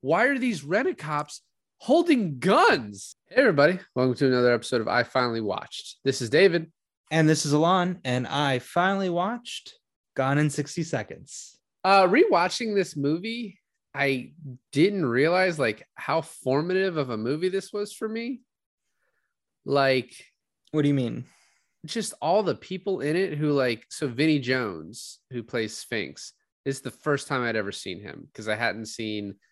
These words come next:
Speaker 1: this was his third movie, and I had not seen Snatch or Lock, Stock, and Two Smoking Barrels yet.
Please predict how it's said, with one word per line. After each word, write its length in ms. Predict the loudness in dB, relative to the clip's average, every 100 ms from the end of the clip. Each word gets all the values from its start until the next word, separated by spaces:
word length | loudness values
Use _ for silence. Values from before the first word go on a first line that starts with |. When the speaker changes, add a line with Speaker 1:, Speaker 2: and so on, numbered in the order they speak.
| _ _ _
Speaker 1:
this 140 | -10
was 160 | -8 -8
his 180 | -10 -4
third 280 | 0 2 2
movie, 520 | -2 -2 -2 -4 -4
and 100 | -6
I 40 |
had 200 | -2 -2
not 260 | 0 -4 -4
seen 220 | -6 -6
Snatch 580 | -6 -4 -2 -2 -4 -8
or 240 | -4 -2
Lock, 260 | 0 0 0
Stock, 320 | -2 -2 -2
and 100 | -6
Two 120 | -10
Smoking 360 | -8 -6 -6 -4
Barrels 380 | -4 -4 -6 -6
yet. 240 | -6 -6